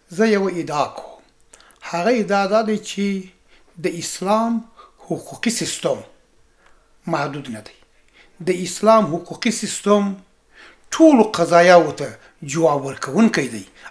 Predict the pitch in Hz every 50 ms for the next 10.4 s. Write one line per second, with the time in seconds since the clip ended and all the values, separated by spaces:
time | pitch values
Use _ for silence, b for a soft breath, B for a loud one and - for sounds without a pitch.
0 | B B 185 165 165 147 143 139 139 - - 156 - 127 147 202 202 - - -
1 | 123 107 110 - - - 185 240 262 214 - - - _ _ _ _ _ _ _
2 | _ _ B B B B B B B B B - 294 294 311 285 - 269 285 320
3 | 294 285 277 269 277 - - - - 190 170 196 294 302 285 285 247 240 202 285
4 | 285 277 233 - 226 202 294 269 - - 240 233 294 285 285 262 208 247 311 311
5 | 269 226 220 202 - 190 180 175 175 170 170 165 147 123 113 107 - - - _
6 | _ B B B B B B B B - - 285 285 277 277 - 202 185 - -
7 | - 302 302 294 294 - - - _ _ _ - 208 190 156 175 277 285 254 254
8 | 214 180 175 180 170 175 226 262 262 220 202 180 156 156 147 131 123 - B B
9 | B B B B B - - - 277 277 262 262 233 214 202 185 190 - - -
10 | 233 247 254 269 269 254 220